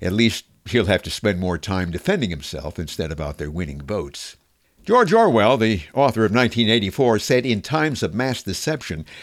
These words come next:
the truth becomes a revolutionary act." Well, I believe we've arrived at that time in our history. People in the information business, if we are doing our jobs correctly, should remain fully objective. Of course, it's impossible to be fully objective,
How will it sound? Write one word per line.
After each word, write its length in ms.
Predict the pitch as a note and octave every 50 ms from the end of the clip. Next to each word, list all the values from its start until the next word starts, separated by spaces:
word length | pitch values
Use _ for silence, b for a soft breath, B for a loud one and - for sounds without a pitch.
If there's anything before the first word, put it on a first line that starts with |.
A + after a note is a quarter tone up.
| B B B
the 120 | - A#2 A#2
truth 340 | - - D#3 E3 D3 - -
becomes 400 | C#3 B2 - C3 B2+ A#2 G2 A#2+
a 140 | A2 G#2+ G2
revolutionary 960 | F2+ F#2+ B2+ D3 D3 B2+ B2 A#2 B2+ C3+ A2+ - - G#2+ G#2 G2+ G2+ G2+ -
act." 580 | - A2+ A2 F#2+ D2+ - _ - - - - - _ _ _ _ _ _ _ _ _ _ b b b b b b
Well, 120 | - G#2
I 60 | A2+ A#2
believe 260 | B2 B2 C3+ B2+ G2
we've 180 | A#2+ B2 G#2
arrived 460 | G2 G#2+ F#2+ G2+ B2 C#3 C3 A#2 F2+ G2
at 80 | F2+
that 160 | F#2 F2+ -
time 220 | - A2 G#2 F#2+ F2+
in 80 | F2
our 80 | E2+ D2+
history. 440 | - - C3 - - - C2 - - _ _ _ _ _ _ _ _ b b b b b b b b b b b
People 280 | - D#3 A#3 G#3+ F3 F3
in 80 | D#3+
the 160 | C#3 C3+ C#3
information 680 | D#3+ E3 - - B2 A2+ C3 C#3 C#3+ - - G#2 F2+ D#2
business, 460 | F2 C3+ D3 - E2+ G2 A2+ G2 -
if 140 | G#2 F2 G2+
we 120 | G2+ G2
are 80 | G2+ F#2
doing 320 | D#2+ G#2 G#2+ A2 G#2 F#2
our 380 | F#2+ F#2+ F#2+ F#2 F2+ F2+ - - _ _ _ _ _ _ -
jobs 400 | D#2 F2+ A2 G#2 G#2 F#2 F2 -
correctly, 640 | - - F#2 G#2+ B2+ C3 - - D#2 C#2+ D#2 G2+ C3+
should 320 | - - - G2+ A2+ G#2+
remain 360 | A#2 A#2 G#2 F2 D#2+ F2+ A2+ G#2+
fully 300 | - E2+ D2 C#2 F2+ A2
objective. 500 | G#2+ F#2+ D3 D#3 D3 - - - B1+ C#2
Of 120 | D#2+ -
course, 260 | - G2 F#2 E2+ -
it's 160 | F#2+ F2+ -
impossible 600 | A2 F2+ - - A2 G#2+ F2+ - - F2+ F2+ G2+ F2+
to 40 | D#2+
be 120 | F2+ F#2
fully 360 | F2 - - C#3 C#3+ A#2 F#2+
objective, 480 | E2 D2+ - F2 C2+ C2 - - A2